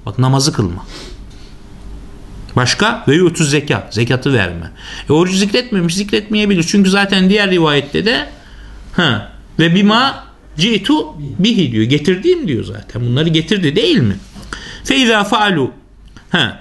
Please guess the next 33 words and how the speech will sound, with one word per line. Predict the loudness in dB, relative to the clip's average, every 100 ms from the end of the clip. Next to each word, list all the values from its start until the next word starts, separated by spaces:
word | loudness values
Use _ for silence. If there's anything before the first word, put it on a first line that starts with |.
| -20 -4
asamu | 0 2 2 2 2
minni | 2 2 2
dimâhum | 2 2 2 2
ve | 2
envâluhum | 2 2 4 4 2 2
illâ | 2 2 2
bihakkiha | 2 0 -4 -8 -2
ve | 0
hisâbuhum | 2 2 2 2 4
alallah." | 2 -2 -6 -4
Bu | 0 2
aynı | 2 0
şey. | -4 -10 -16 -18 -16 -12 0
Peki | 0 4 4
ne | 4
demek | 4 2 2 -2 -2
"illa | 2 4 4 2
bihakkiha"? | 2 0 -2 -4 -2 0
Şimdi | 0 -2 0
burada | 0 2
onu | 2
açıklıyor. | 0 -2 -4 0 0 -2 -10 -20 -10 -2
İslam'ın | 0 2 2 4
hakkı | 2 0 2
müstesna. | 2 2 0 0 -2 -4 -10 -20 -20 -6
Yani | 0 2 2
onun | 2 2
dışında, | 2 2 0 0 2
bunlar | 2 2 0
dışında | -2 -2 0 0 0 -10 -18 -18 -2
Müslümanı | 0 2 0 -2 -2 0
ne |
yapamazsın? | 2 2 0 -2 -2 -2 -4